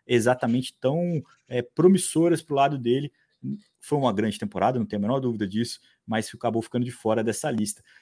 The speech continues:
Pra fechar, Nicolas, um registro rápido do nosso queridíssimo Brasil Ride,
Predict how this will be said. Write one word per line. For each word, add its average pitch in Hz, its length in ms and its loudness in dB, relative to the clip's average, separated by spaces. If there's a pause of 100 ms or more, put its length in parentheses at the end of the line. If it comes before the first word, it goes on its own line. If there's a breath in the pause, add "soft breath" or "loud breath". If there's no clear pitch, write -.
(440 soft breath)
Pra 214 140 4
fechar, 202 340 2
Nicolas, 185 520 0
um 196 120 2
registro 156 440 0
rápido 170 500 2
do 123 100 0
nosso 131 320 0
queridíssimo 151 800 0
Brasil 123 340 2
Ride, 120 380 0